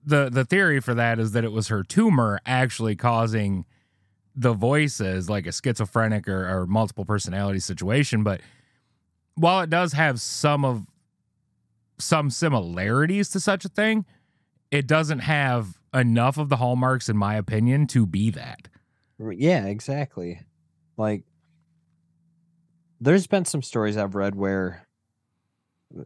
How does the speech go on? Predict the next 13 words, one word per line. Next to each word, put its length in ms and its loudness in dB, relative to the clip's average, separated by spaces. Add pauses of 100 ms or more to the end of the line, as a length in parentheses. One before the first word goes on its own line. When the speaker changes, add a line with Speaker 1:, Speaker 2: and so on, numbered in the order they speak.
(140)
Speaker 2:
spirits 500 -2
will 120 -2
specifically 800 -4
speak 420 -4
to 160 -10
someone 360 -6
in 220 -4
someone's 380 -4
head, 380 -2 (1400)
whether 320 0
it's 240 -2
to 100 -8
be 320 0